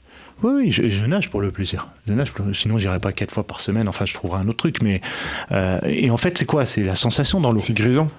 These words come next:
Speaker 1: Ouais, c'est grisant de, de
Speaker 2: Mm.
Speaker 1: glisser de re-, de cette recherche.
Speaker 2: Mm.
Speaker 1: Et puis aussi le fait que, bah, je suis toujours en train d'apprendre. Euh, ça fait, euh, comme je l'ai dit, j'ai trente ans de licence. Euh, je suis encore, j'ai encore énormément de choses à, à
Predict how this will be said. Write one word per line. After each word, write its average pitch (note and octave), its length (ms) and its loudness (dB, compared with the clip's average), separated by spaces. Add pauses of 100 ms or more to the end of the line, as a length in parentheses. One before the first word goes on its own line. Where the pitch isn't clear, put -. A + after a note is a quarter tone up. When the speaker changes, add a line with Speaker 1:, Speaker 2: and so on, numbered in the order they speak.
(100)
Speaker 1:
Ouais, F3 140 2
c'est A#2 140 2
grisant D#3+ 280 2
de, A2+ 240 4
de G#2+ 120 0
Speaker 2:
Mm. G#2 40 0
Speaker 1:
glisser D3+ 400 2
de A#2+ 80 4
re-, A#2 260 2
de A2+ 60 -4
cette - 240 0
recherche. - 500 2
Speaker 2:
Mm. A2+ 280 4
Speaker 1:
Et A2+ 80 0
puis C3 120 0
aussi E3 280 2
le B2 100 4
fait E3 180 2
que, A#2+ 120 -2
bah, F#2+ 180 -2
je - 60 -6
suis - 100 -2
toujours A#2+ 200 0
en - 20 2
train C3 140 0
d'apprendre. E3 360 0 (280)
Euh, - 20 -20 (300)
ça - 120 -6
fait, A2 220 2
euh, G2+ 80 2
comme G#2 200 -2
je G2+ 60 0
l'ai B2 100 2
dit, C3+ 180 0
j'ai F#2+ 100 0
trente A#2 240 0
ans B2 80 4
de A#2 80 2
licence. F#3 420 0
Euh, - 300 -20 (100)
je G2 80 -6
suis A2 160 0
encore, A#2 300 2
j'ai G#2+ 100 2
encore G#2+ 280 0 (120)
énormément D#3+ 680 4
de B2 100 2
choses D3 260 2
à, A2+ 220 4 (400)
à G#2+ 140 2